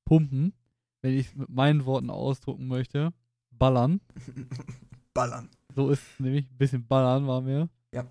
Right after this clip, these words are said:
Speaker 2: das
Speaker 1: Wir
Speaker 2: waren
Speaker 1: waren
Speaker 2: wir.
Speaker 1: anscheinend beide im Gym. Äh, und soweit ich das verstanden hab, hat Dennis heute Arme trainiert oder Oberkörper.
Speaker 2: Mm, das ist richtig. Ich hab heute meinen Trizeps trainiert.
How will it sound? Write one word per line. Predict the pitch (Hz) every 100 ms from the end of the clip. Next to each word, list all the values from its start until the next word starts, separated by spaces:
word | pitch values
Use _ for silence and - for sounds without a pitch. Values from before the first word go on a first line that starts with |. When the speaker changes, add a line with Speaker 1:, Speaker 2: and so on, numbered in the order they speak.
| -
Speaker 2:
das | 123
Speaker 1:
Wir | 120
Speaker 2:
waren | 123 123
Speaker 1:
waren | 127
Speaker 2:
wir. | 123
Speaker 1:
anscheinend | 120 127 123
beide | 120 127 123
im | 120
Gym. | 113 135 151 - _ _ _ _ _
Äh, | 127 120 120 117
und | 123 120
soweit | 123 120 120
ich | 127 -
das | 123
verstanden | - 120 - 131
hab, | 127 127
hat | 123 117
Dennis | 127 131 120
heute | 127 123
Arme | 113 131 139
trainiert | - 117 113 120 151 131
oder | 117
Oberkörper. | 117 139 127 - 120 113 127 160 _ _ _ -
Speaker 2:
Mm, | 131 123 123 127 127 131 123 107
das | 123 143 143
ist | -
richtig. | 160 160 - -
Ich | 123
hab | 143 -
heute | - 143 143 139
meinen | 131 127 127 123 -
Trizeps | - 175 - 127 123 -
trainiert. | - 127 131 165